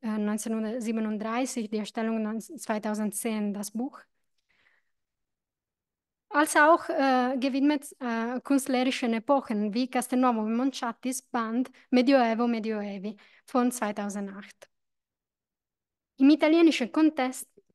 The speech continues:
Kontext hat sich die Ausstellungsgeschichte somit als eigenständige s-, historiografische Nebendisziplin etabliert, das sich vor allem auf die Haskellsche Perspektive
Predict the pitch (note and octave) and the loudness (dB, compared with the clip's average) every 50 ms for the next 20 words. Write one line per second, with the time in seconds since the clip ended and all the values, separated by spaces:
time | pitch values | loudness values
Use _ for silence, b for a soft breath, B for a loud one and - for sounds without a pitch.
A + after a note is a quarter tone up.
0 | _ _ - C#4+ C#4 - C4 C4+ C4+ - - - _ _ _ _ _ - C#4 C#4 | _ _ 0 0 2 2 -2 -4 -6 -10 -16 -18 _ _ _ _ _ -4 -4 -4
1 | - - - E4 D4+ - - B3+ C4 C4 C4 - - D#4 D#4+ D#4+ D4+ C4 - - | -4 -2 -2 -2 -2 -2 -4 -4 -4 -4 -4 -4 -2 0 0 0 0 0 -2 -4
2 | A#3 A3+ - - C4+ A#3+ - - D#4+ D#4 - - C#4+ C#4 C4 B3+ C4+ C4 - - | -4 -4 -4 -6 -6 -8 -6 -6 -6 -4 -2 0 0 2 2 0 0 -4 -6 -6
3 | - B3 C4 - - C#4+ C#4 D4 C#4+ C#4+ C#4+ C4 - - A#3 A3+ A#3 A#3+ A#3+ A3 | -6 -4 -4 -4 -4 -4 -2 0 0 0 0 0 -2 -4 -4 -2 -2 -2 -2 -2
4 | C4 B3 C4 E4+ D4 - - - E4+ - _ _ - C#4 C4+ - - - D4 C4 | -4 -4 -4 -8 -12 -14 -14 -14 -18 -20 _ _ -4 -4 -2 -2 -2 -2 0 0
5 | B3+ A3 A#3+ A#3 A#3 A3+ - B3+ A#3 - B3+ A#3+ A#3 - - C4+ A#3+ B3 B3+ A#3+ | 0 0 0 -2 -2 -2 -4 -6 -6 -4 -6 -8 -6 -6 -4 -2 0 0 0 2
6 | A#3+ A#3+ A#3 A3 A3+ G3+ - G#3+ - A3+ A#3 A3+ G#3+ G#3+ G3+ A3 G3 F#3+ G3+ G#3 | 2 0 0 -2 -4 -6 -8 -8 -6 -4 -4 -4 -4 -4 -6 -8 -8 -6 -6 -6
7 | G#3 G#3+ G#3 - b b b b b b b - A#3+ B3 - - D#4+ - - - | -6 -6 -10 -14 b b b b b b b -2 -2 0 2 0 0 0 -2 -4
8 | C4+ - B4+ C#4 C4 C#4+ D4+ D#4 D#4+ D#4 D#4 D4+ C4 B3+ B3 - - A3+ B3+ B3+ | -6 -2 2 2 4 4 4 4 4 2 2 0 -2 -4 -4 -4 -4 -4 -4 -4
9 | - - - B3+ C4+ C4+ - - C4+ B3+ B3+ - - A3+ A3+ A3 - A#3+ A#3+ - | -6 -8 -6 -6 -6 -4 -4 -4 -4 -4 -4 -6 -6 -6 -6 -6 -6 -6 -6 -4
10 | - C4+ - - - A#3+ A3 A3 G#3 B3+ | -6 -8 -8 -8 -8 -8 -6 -4 -4 -6